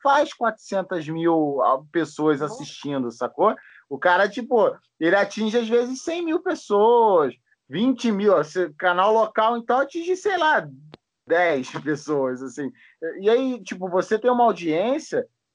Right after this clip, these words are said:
Speaker 1: que, caralho, são quatrocentas mil, vamos dizer, quatrocentas mil pessoas visualizaram aquele conteúdo.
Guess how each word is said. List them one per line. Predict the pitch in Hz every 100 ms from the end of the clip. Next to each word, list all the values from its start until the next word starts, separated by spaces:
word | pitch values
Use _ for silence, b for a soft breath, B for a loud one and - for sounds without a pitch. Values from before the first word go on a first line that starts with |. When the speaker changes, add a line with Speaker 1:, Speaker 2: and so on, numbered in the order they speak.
| _ _
Speaker 1:
que, | _ 214 208
caralho, | - 226 226 196 139
são | - 180
quatrocentas | - 190 - 214 226 202
mil, | 196 190
vamos | 180 160 202
dizer, | 170 143
quatrocentas | 165 160 196 208 220
mil | 190 202
pessoas | 202 185 - 185 196
visualizaram | 180 190 190 185 170 170 165
aquele | 165 160
conteúdo. | 175 170 170 135 120